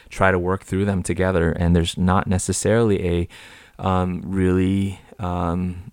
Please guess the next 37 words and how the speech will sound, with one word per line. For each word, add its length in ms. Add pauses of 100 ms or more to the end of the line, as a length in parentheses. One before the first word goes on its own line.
(120)
alwa-, 340
there's 160
not 160
always 560
a 60
really 380
clear, 640 (400)
"This 160
person 360
is 140
wrong 300
and 100
this 100
person 320
is 140
right," 300
but 80
sometimes 500
somebody 280
hurts 360
you 80
and 140
they 80
didn't 220
mean 180
to, 280
or 80
sometimes 480
they, 240 (280)
they 100
did 220
mean 240
to, 260
and, 480
and 180
then 200
there's 340